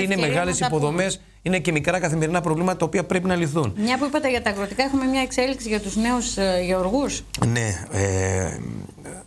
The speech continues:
Speaker 2: αυ-, ε, ήταν μια πολύ, ε, μεγάλη επιτυχία και θέλω να ευχαριστήσω και το Υπουργείο Αγροτικής Ανάπτυξης, ε, και Τροφίμων. Ε, δόθησαν επιπλέον μια χρηματοδότηση, δόθησαν, δηλαδή, πέντε εκατομμύρια,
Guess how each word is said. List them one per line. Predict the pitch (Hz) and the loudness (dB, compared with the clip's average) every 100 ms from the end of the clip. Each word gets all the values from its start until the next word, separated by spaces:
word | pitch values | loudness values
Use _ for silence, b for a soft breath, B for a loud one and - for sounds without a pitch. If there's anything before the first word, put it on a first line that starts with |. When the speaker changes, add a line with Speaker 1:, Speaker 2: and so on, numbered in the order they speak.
| - | -6
Speaker 2:
αυ-, | - - - 170 - - | -2 -2 -2 -2 -2 -2
ε, | 139 | 0
ήταν | - 139 135 117 117 | 0 0 0 0 2
μια | 127 123 | 0 0
πολύ, | 117 113 131 120 120 - - | 0 0 2 0 -2 -6 -2
ε, | 110 107 | 0 2
μεγάλη | 110 104 123 117 | 2 2 2 0
επιτυχία | 104 101 98 - 127 147 | 0 0 0 0 0 0
και | 139 123 113 107 | 0 0 0 0
θέλω | - 123 | 0 0
να | 113 | 0
ευχαριστήσω | 92 101 113 110 | 0 0 0 0
και | 110 | 0
το | 98 | 2
Υπουργείο | 98 107 | 2 2
Αγροτικής | 110 98 101 104 | 0 0 0 0
Ανάπτυξης, | 95 107 107 95 - 90 - | 0 0 -2 -2 -2 -2 0
ε, | 92 95 | 0 0
και | 98 | 0
Τροφίμων. | 98 98 113 127 147 165 | 0 2 0 0 0 0
Ε, | 147 110 | 0 2
δόθησαν | 123 113 117 110 | 0 0 0 0
επιπλέον | 101 110 120 117 110 | 0 0 0 0 0
μια | 110 117 | 0 0
χρηματοδότηση, | 98 107 104 104 117 107 120 | 2 0 2 2 0 0 0
δόθησαν, | 117 101 101 104 107 | 0 0 0 2 2
δηλαδή, | 98 107 | 2 0
πέντε | 110 101 | 0 0
εκατομμύρια, | 98 98 107 123 131 | 0 2 2 0 -2